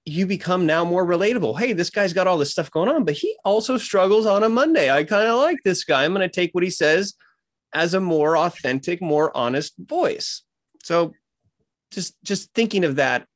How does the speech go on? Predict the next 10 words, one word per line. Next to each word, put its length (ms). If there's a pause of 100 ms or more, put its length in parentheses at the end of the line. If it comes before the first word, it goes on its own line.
(240)
out 220
loud, 360
it's, 240 (380)
you 60
don't 180
have 180
to 80
share 160
it 80
online, 420